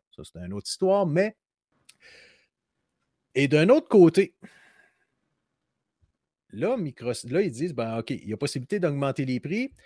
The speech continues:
Microsoft a confirmé que la Game Pass, eh bien, c'est quelque chose qui rapporte de l'argent, de l'ordre de quinze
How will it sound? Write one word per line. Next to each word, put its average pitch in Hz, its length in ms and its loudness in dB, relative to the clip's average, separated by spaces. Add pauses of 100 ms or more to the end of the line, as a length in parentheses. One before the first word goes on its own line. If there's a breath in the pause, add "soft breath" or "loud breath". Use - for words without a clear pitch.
(340 soft breath)
Microsoft 185 640 0
a 139 60 0
confirmé 156 720 0
que 151 420 2
la 151 340 2
Game 139 300 -4
Pass, 147 640 -2 (160)
eh 117 120 -4
bien, 127 380 -2 (100)
c'est - 460 -6
quelque 120 360 -4
chose 135 320 -4
qui 101 180 -8
rapporte 113 560 0
de 196 60 -4
l'argent, 180 400 0 (680)
de 104 160 -8
l'ordre 131 340 0
de 127 100 -2
quinze 160 420 -4